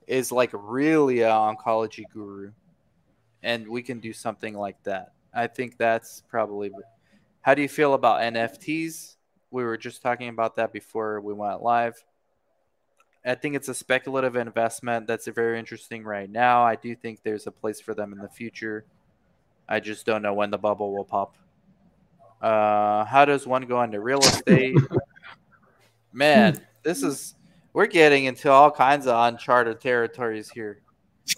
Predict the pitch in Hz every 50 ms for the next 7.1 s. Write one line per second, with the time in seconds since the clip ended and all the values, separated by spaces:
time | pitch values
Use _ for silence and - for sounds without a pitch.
0 | - - 139 - - 202 - - - 226 - - - - 294 - - - - -
1 | - - - - - _ _ _ _ _ _ _ _ _ _ _ _ _ _ _
2 | _ _ _ _ _ _ _ _ _ 123 123 131 131 127 127 - - - - _
3 | 147 139 147 147 139 - - - - 131 117 123 131 135 139 135 131 127 117 113
4 | 120 123 123 - 151 147 139 139 - - - - - 107 113 123 135 127 113 107
5 | 107 113 123 131 127 127 139 139 - 147 135 143 147 147 147 143 - 135 139 139
6 | 139 135 - - 147 131 117 110 113 117 127 135 127 127 127 131 135 135 135 -
7 | - _